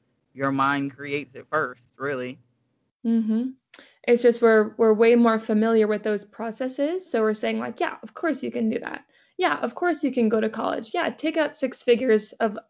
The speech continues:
Speaker 2: debt and go to college. Yeah, do that." We get the process, right? We're so familiar with the process that we say, "Yeah, everyone can do it." And so because we grow up hearing that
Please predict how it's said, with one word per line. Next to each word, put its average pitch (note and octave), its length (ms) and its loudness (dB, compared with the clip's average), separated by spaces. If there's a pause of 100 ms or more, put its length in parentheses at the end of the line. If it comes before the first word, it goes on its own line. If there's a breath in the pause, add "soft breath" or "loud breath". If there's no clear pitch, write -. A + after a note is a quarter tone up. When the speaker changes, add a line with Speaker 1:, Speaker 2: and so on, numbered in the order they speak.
(140)
Speaker 2:
debt A3+ 320 -2
and A3+ 160 0
go B3+ 100 0
to A3+ 80 -2
college. - 420 -8
Yeah, G4 180 -2
do E4 220 -2
that." - 280 -6
We D4 140 0
get C4+ 220 -2
the - 80 -6
process, - 720 -10 (540)
right? A3+ 400 2
We're A3+ 120 4
so B3 180 2
familiar A#3+ 380 2
with G#3+ 80 0
the A3 80 -6
process A#3 520 -4
that A#3+ 120 -2
we A3+ 80 0
say, A3+ 440 -2
"Yeah, G#4+ 240 -4
everyone D4+ 320 0
can C4+ 160 0
do D#4 140 0
it." C4 240 -2
And A#3 160 2
so G#3+ 380 2 (440 soft breath)
because A#3 320 4
we A3+ 80 4
grow A3+ 240 4
up A3 80 -6
hearing A#3 360 4
that G#3 260 -2